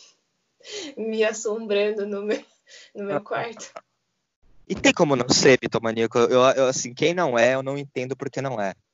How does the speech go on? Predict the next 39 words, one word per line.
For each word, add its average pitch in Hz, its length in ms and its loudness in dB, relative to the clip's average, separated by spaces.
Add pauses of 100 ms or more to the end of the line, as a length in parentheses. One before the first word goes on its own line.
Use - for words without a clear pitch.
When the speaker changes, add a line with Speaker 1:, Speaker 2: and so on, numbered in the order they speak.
(360)
Speaker 1:
Não, 302 300 -4
mas 247 180 -6
assim, 220 420 -12
era 220 200 -6
uma 240 140 -12
coisa, 247 320 -6 (160)
tinha 254 220 -14
um 277 60 -10
site 220 680 -12
que - 220 -12
eu 220 80 -6
não 240 100 -10
sei 240 160 -4
se 262 100 -10
alguém 220 260 -8
vai, 190 440 -8 (140)
vai 196 180 -8
lembrar, 190 480 -12 (460)
que - 80 -20
chamava 220 300 -6
Beatles 254 420 -12
to 240 100 -12
the 240 120 -6
People, 202 500 -14 (840)
que 254 120 -12
eu 233 40 0
acessava 247 420 -6
todos 247 320 -10
os 277 140 -16
dias 240 180 -8
porque 240 160 -16
tinha 233 200 -18
conteúdos 220 840 -8
exclusivos. 196 640 -12
Era 254 140 -6
assim, 320 180 -10
era 269 260 -6
uma 392 160 -8
coisa 240 480 -4